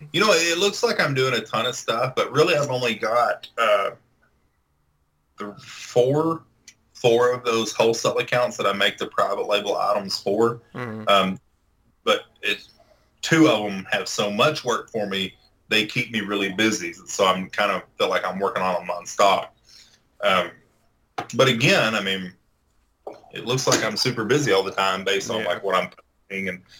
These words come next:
Speaker 1: and what I'm knocking out. But, um, and I feel like I'm staying,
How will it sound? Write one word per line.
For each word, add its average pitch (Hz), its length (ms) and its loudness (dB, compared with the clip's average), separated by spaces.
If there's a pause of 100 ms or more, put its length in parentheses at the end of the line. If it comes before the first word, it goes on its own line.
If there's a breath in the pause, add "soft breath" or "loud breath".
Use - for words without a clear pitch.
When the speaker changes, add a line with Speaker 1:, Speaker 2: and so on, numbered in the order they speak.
(220 loud breath)
Speaker 1:
and 98 160 0
what 107 180 4
I'm 98 180 0
knocking 98 360 0
out. 104 460 0
But, 87 240 -4 (140)
um, 95 240 0 (1400)
and 98 380 -4
I 113 100 0 (100)
feel 131 160 4
like 104 200 2
I'm 95 160 -2
staying, 90 440 -6